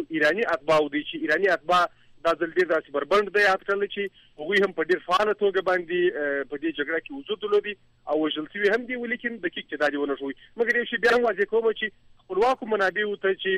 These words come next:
م، مثلا موږ کوم لاسرسی لرو، ګرشک ولسوالۍ کې روابط ډېر،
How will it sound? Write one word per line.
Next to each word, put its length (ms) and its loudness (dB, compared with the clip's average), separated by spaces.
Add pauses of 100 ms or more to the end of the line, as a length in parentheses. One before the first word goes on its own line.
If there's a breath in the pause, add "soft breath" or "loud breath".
م، 440 -4
مثلا 260 -6
موږ 540 -6
کوم 140 -6
لاسرسی 400 -4
لرو، 280 0 (320)
ګرشک 180 -10
ولسوالۍ 360 -4
کې 80 -8
روابط 420 -4 (380)
ډېر، 120 4